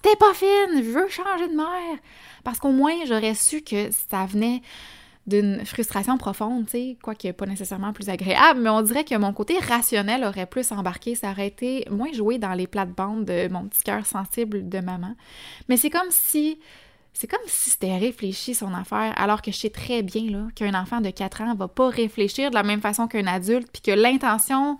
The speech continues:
de sa phrase, c'était pas nécessairement la même qu'un adulte, euh,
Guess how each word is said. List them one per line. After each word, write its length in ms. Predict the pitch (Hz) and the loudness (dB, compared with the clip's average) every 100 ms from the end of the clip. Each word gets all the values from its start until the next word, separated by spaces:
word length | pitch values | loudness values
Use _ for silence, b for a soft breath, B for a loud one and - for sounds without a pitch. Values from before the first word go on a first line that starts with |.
| B B - | B B -4
de 120 | 208 | -2
sa 180 | 208 202 | 2 0
phrase, 420 | - 226 254 240 B B B B | 2 2 2 -2 B B B B
c'était 240 | - - 196 | -8 -4 0
pas 200 | 262 277 | 2 2
nécessairement 560 | 208 202 196 202 226 | 2 0 0 0 0
la 160 | 233 196 | 2 2
même 220 | 208 220 | 0 0
qu'un 200 | 214 190 | -2 -2
adulte, 500 | 180 185 254 302 - 233 - - | -2 -2 -4 -4 -6 -8 -6 -6
euh, 240 | 196 190 | -4 -4